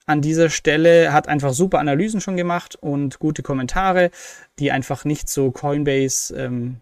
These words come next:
Chat-Niveau sind, sondern, ja, mit Begründung. Und deshalb auch verdiente zweihundertsechzig Rockets und damit hier auf Platz zwei im Ranking. Coins nach Portfolio. Ähm, auch hier keine Änderung.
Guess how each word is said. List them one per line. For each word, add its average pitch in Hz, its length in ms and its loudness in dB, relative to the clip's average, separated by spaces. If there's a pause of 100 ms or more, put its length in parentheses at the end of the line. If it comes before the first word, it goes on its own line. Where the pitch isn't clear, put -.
(160)
Chat-Niveau 147 680 -2
sind, 139 320 -2
sondern, 117 460 -6 (100)
ja, 110 300 -10
mit 131 160 -6
Begründung. 220 480 2 (420)
Und 147 140 2
deshalb 156 340 6
auch 143 220 2
verdiente 151 500 0
zweihundertsechzig 127 720 -2
Rockets 196 400 0
und 139 160 -4
damit 135 320 -2
hier 170 280 -2
auf 135 200 -8
Platz - 380 -6
zwei 120 600 -2 (400)
im 139 460 0
Ranking. 180 420 0 (1000)
Coins 147 300 -2
nach 143 120 0
Portfolio. 208 560 0 (880)
Ähm, 123 460 -2 (560)
auch 127 240 -2
hier 156 180 2
keine 123 280 0
Änderung. 170 500 2